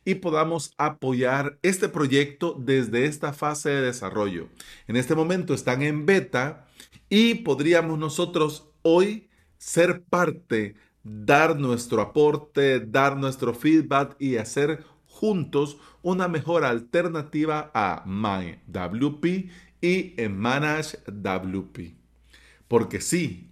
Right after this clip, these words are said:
oíste bien, una mejor alternativa a My W P y a Manage W P. ¿Cómo? Una mejor alternativa. Mm.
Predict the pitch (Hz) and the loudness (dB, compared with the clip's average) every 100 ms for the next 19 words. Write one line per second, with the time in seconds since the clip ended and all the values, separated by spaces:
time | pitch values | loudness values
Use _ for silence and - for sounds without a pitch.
0 | - 98 107 131 - 165 151 143 98 80 | -12 -4 -2 -2 -2 2 2 0 -4 -12
1 | - - _ _ _ - 165 151 107 92 | -20 -20 _ _ _ 0 2 2 0 -4
2 | 90 90 87 135 143 127 101 - 98 92 | -6 -10 -4 4 4 4 0 -2 -4 -4
3 | 95 - 131 131 107 - - 98 95 107 | -6 -4 -2 0 -2 -4 -6 -4 -2 0
4 | 120 160 202 196 156 135 143 147 160 175 | 0 0 -2 -2 0 0 -2 -4 -4 -4
5 | 175 127 101 92 104 101 98 143 180 135 | -2 -2 -2 -4 -8 -6 -4 -4 -4 -4
6 | 95 95 98 85 90 85 87 87 104 87 | -4 -6 -8 -6 -6 -4 -8 -6 -6 -6
7 | - - _ _ _ _ _ _ - - | -10 -20 _ _ _ _ _ _ -12 -4
8 | 95 135 240 247 - _ _ _ _ _ | -2 -2 -4 -6 -20 _ _ _ _ _
9 | _ _ - 139 170 214 196 123 - - | _ _ -10 -8 -6 -6 -6 -6 -8 -6
10 | 151 214 202 - 135 110 92 - 185 220 | -4 -4 -6 -4 -4 -4 -8 -8 -8 -4
11 | 101 - - 147 143 123 90 - | -6 -6 -10 -6 -4 -4 -8 -14